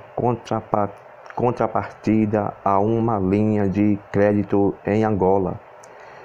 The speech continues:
saiu da margem de sua, de sua lucro,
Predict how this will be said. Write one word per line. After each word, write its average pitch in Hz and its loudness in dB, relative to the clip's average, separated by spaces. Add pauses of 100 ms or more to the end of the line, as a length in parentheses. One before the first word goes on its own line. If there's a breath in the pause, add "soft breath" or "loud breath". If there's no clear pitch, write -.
(160 loud breath)
saiu 104 0
da 95 0
margem 104 0
de 101 0
sua, 113 0 (360)
de 104 -4
sua 120 -2
lucro, 104 0